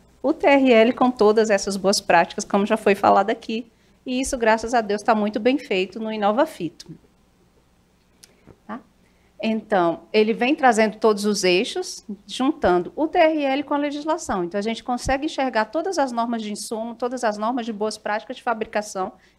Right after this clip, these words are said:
e de autorização de produtos dentro desse ciclo dos T R Ls. Então, tudo isso tava feito já lá, de acordo com a teoria do Man-, Menkins, é assim?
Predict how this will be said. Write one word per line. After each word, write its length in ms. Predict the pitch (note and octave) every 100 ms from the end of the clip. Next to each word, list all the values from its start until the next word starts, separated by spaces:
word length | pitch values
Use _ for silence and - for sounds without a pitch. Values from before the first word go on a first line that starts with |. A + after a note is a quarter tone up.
| -
e 100 | C#4
de 80 | D4+
autorização 580 | D4+ D4 C#4 D4 D4 C4+
de 80 | C#4
produtos 500 | D4+ C4 B3 B3 -
dentro 560 | A3+ B3+ B3+ C4 - C#4+ -
desse 300 | A3 A3+ D4
ciclo 520 | - - A3+ - B3+ - _ _ _ _
dos 220 | G3+ G#3+
T 100 | -
R 280 | G#3+ G#3+ B3+
Ls. 420 | E3+ - - - _ _ _ _ _
Então, 180 | - A#3+
tudo 240 | A#3+ E4+
isso 220 | D#4+ C#4+ D4
tava 240 | A#3 A3+
feito 420 | A3 G#3 G#3 G#3
já 220 | G3 G#3+
lá, 240 | C#4+ B3+ C4
de 80 | G3+
acordo 320 | G#3+ G#3+ G#3
com 80 | F#3+
a 40 |
teoria 380 | - F#3 F#3 F3+
do 100 | E3+
Man-, 360 | F3 G3 D4 - -
Menkins, 840 | G3 F#3+ C#4+ - E4+ F4+ - - _ _
é 40 | F#3
assim? 200 | -